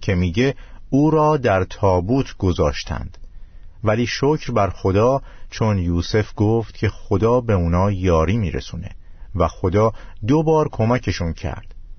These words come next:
یه بار با موسی و بار دوم در روزهای خداوند عیسی مسیح. ولی متاسفانه ما می‌دونیم که چطور عیسی مسیح به شهر نگاه کرد و گریه کرد.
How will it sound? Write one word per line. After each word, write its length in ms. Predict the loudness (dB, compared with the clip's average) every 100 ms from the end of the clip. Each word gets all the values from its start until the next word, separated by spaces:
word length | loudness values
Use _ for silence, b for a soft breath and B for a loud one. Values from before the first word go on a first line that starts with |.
| -16 -10 0
یه 140 | 2
بار 220 | 4 2
با 200 | 2 2
موسی 580 | 2 2 0 0 2 2 -2 B -2
و 160 | 0
بار 340 | 2 2 2 2
دوم 560 | 2 0 2 2 2 b b -2
در 180 | 2 2
روزهای 760 | 2 2 0 -2 -2 0 0 -4
خداوند 760 | 0 2 2 4 2 2 0
عیسی 680 | -2 -4 -4 0 0 2 0
مسیح. 460 | 0 -2 -4 -10 -12 -14 -14 -14 -12 0
ولی 220 | 0 2
متاسفانه 960 | 0 0 0 0 0 -2 2 2 2 0 B B B
ما 180 | 2 2
می‌دونیم 440 | 2 2 2 2
که 300 | 0 2 0
چطور 500 | 0 -2 -2 2 2
عیسی 520 | 2 -2 0 0 0 2
مسیح 600 | 2 0 -2 -2 -2 -2 b b
به 120 | -2
شهر 420 | 0 0 2 0 0
نگاه 480 | 0 2 2 0
کرد 520 | -4 0 2 2 0 0
و 120 | -2
گریه 480 | 0 -2 -2 -2 -4
کرد. 420 | -4 -12 -12